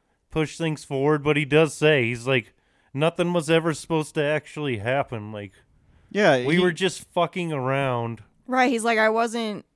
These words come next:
Speaker 2: I'm a nobody,
Speaker 3: Yeah,
Speaker 2: right?
Speaker 3: like,
Speaker 1: Yeah,
Speaker 3: this
Speaker 1: he's
Speaker 3: wasn't
Speaker 1: like,
Speaker 3: supposed to happen like this.
Speaker 1: "Yeah, just take the fucking time machine."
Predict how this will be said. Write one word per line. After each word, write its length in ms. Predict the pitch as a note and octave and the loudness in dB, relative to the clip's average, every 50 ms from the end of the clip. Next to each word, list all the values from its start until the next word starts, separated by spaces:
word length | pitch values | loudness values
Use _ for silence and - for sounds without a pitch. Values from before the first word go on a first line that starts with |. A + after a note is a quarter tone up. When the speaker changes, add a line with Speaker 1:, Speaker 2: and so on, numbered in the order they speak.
| _ _ _ _ - | _ _ _ _ 0
Speaker 2:
I'm 200 | D3 D#3 D#3+ D#3 | 2 2 2 4
a 40 | D3+ | 4
nobody, 560 | D3+ D#3 E3 D#3 B2 A#2 G2+ F#2 F#2+ - G2+ G#2 | 6 6 6 6 4 2 0 -2 -4 -8 -8 -6
Speaker 3:
Yeah, 280 | C4+ - - - A#3+ | -2 2 4 6 6
Speaker 2:
right? 80 | A3 - | 8 8
Speaker 3:
like, 80 | - - | 8 8
Speaker 1:
Yeah, 100 | F3+ E3 - | 10 8 8
Speaker 3:
this 60 | - - | 8 8
Speaker 1:
he's 40 | |
Speaker 3:
wasn't 260 | - D4+ D4 - - E3+ | 6 6 8 8 6 6
Speaker 1:
like, 80 | D#3 | 6
Speaker 3:
supposed 240 | - C#4+ C#4 - - | 6 4 2 2 0
to 80 | G#3+ A#3 | -4 -2
happen 440 | - B3 C4 - - G3+ F#3+ F#3 | 0 0 0 0 0 -2 -4 -4
like 240 | F#3 F3 F3 F3 F3+ | -4 -4 -4 -4 -6
this. 280 | F3+ E3+ D3 E3 G3+ D3 | -6 -6 -6 -6 -4 0
Speaker 1:
"Yeah, 160 | D#3 D#3+ C#3+ | 0 0 0
just 260 | A#2 C3 C3 - - - | 0 -2 -8 -10 -4 0
take 260 | D3+ D#3 F3 E3 _ | 2 2 2 0 _
the 100 | D#3 - | -8 -8
fucking 380 | - - C3+ B2 - C3 B2 | -4 -4 -4 -4 -4 -6 -6
time 280 | - C3+ B2+ B2+ B2+ B2+ | -4 -2 -2 -2 -2 -2
machine." 520 | B2+ B2 - - C3+ C3+ C3+ C#3 C#3 B2+ | -4 -6 -6 -4 -4 -2 -2 -2 -4 -6